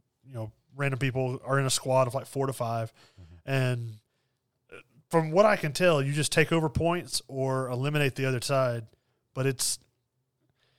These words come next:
Speaker 1: I mean, granted, it's a beta. It's, it's kinda wonky when it comes to controls.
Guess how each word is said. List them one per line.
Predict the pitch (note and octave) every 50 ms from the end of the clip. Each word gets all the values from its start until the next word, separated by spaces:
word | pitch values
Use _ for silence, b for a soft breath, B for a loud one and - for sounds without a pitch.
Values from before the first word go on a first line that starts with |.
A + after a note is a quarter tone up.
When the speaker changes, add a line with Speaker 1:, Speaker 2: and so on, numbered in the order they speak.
| _ _ _ _ _ -
Speaker 1:
I |
mean, | F3 G3+ F3+
granted, | E3+ G3 G#3+ A3 G#3+
it's | G#3 G#3 F3
a | C#3+
beta. | A#2+ C#3+ C3+ C#3 C#3+ D#3+ E3 D#3 - -
It's, | - D3 C#3 - -
it's | C#3 - - - - - _ _ _ _ _ _ _ _ _ _ -
kinda | - - F3 E3+ D#3 C#3
wonky | B2+ A2 G#2+ B2+ C#3 C#3+ B2+ - C#3+
when | B2+ B2+ B2+
it | A#2+
comes | - - C3+ B2+ A#2 -
to | B2+ B2 A#2+ A2 -
controls. | - A#2+ - - C3 B2 B2+ C3 C#3 - -